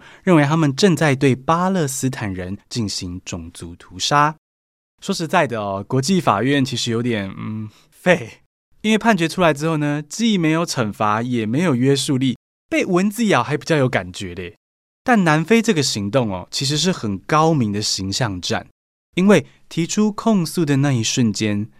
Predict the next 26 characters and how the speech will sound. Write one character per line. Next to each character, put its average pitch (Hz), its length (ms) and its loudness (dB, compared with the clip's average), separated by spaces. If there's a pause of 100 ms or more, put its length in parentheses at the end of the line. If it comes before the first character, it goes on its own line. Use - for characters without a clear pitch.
(120)
就 226 120 0
会 226 220 6
引 107 180 0
发 139 220 0
大 160 180 2
家 139 220 0
内 151 300 2
心 117 260 -2
的 98 180 -6
疑 98 200 -8
问： 107 220 -2 (640)
诶， 196 220 0 (480)
难 151 140 -2
道 240 160 6
以 135 60 0
色 208 220 2
列 196 200 4
是 - 240 0
在 214 160 4
进 185 200 4
行 131 280 0
种 127 220 -2
族 107 140 -6
屠 120 140 -6
杀 190 200 2
吗？ 196 220 0